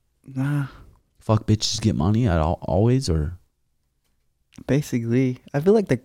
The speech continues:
Speaker 1: the, my last comp, you know what I was doing? I was just, uh, I was watching a lot of John Jones interview. I like his mentality,
Speaker 2: Mm-hmm.
Speaker 1: like, before he goes into a fight and shit. But other than that, not really.
Speaker 2: Yeah.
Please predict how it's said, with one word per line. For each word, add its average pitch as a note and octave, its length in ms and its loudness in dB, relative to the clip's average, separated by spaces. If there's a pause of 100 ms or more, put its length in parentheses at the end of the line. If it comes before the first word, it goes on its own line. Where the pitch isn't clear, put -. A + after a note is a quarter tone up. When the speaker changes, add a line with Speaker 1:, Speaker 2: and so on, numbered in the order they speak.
Speaker 1:
the, B2+ 240 4
my B2+ 160 6
last B2 320 6
comp, E3 340 -2
you D3 60 0
know D#3+ 100 0
what E3 80 0
I C#3 40 0
was A#2+ 80 -4
doing? B2 220 -2
I C#3 80 -2
was C#3 120 -4
just, C#3+ 220 -8
uh, A2+ 380 -4
I A#2+ 140 -18
was B2+ 100 -16
watching D#3 220 -4
a F#3 40 2
lot E3 140 4
of A2+ 60 -2
John A#2 220 4
Jones A#2+ 260 4
interview. A2+ 420 0
I A#2 80 -2
like D3+ 140 2
his D#3 140 2
mentality, A#2 580 2 (160)
Speaker 2:
Mm-hmm. F2 260 -4
Speaker 1:
like, G#2+ 320 -10
before A#2 280 -2
he A#2 60 0
goes A#2 140 2
into A2+ 220 0
a A2+ 60 0
fight A#2+ 220 -2
and - 120 -10
shit. - 260 -6 (540)
But A#2 80 -2
other F#3 160 6
than C3+ 120 4
that, D3+ 180 4
not - 120 -2
really. B2 360 0 (120)
Speaker 2:
Yeah. D2 240 -14